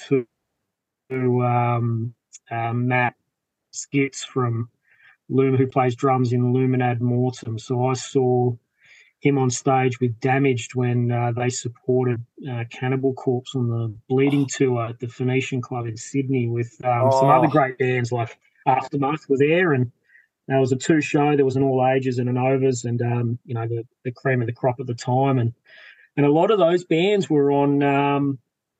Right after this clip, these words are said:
Speaker 1: were on, uh, you know, Warhead Records, or, or they were affiliated with Modern Invasion, and, and, um, I think this is, this is what I'm trying to aspire to be, that, um,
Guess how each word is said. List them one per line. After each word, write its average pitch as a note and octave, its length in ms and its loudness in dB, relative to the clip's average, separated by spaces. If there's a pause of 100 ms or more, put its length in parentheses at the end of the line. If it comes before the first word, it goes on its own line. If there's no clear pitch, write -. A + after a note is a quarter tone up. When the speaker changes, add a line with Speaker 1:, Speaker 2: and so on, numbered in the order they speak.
(580)
Speaker 1:
were C#3 600 0 (180)
on, B2+ 320 -2
uh, A#2+ 320 -2
you D3+ 120 -4
know, A#2+ 140 -4
Warhead B2+ 640 0 (500)
Records, B2 720 -2
or, A#2+ 160 -4 (560)
or A#2 180 -10
they A#2 200 -6
were A#2 160 -6
affiliated B2+ 720 -2
with A#2+ 220 -2
Modern B2+ 360 0
Invasion, A#2+ 720 -2
and, A#2 140 -6 (720)
and, B2+ 380 0
um, C3+ 540 2 (1300)
I D#3 80 -2
think C#3+ 260 -2
this E3 220 -2
is, B2+ 240 -2 (100)
this D3 160 -4
is C3 80 -4
what B2 180 0
I'm A#2+ 240 -2 (140)
trying B2 260 -2
to A2+ 120 -4
aspire A#2+ 580 -4
to A#2 180 -14
be, A#2 420 -4
that, A2+ 440 -12
um, A2+ 380 -6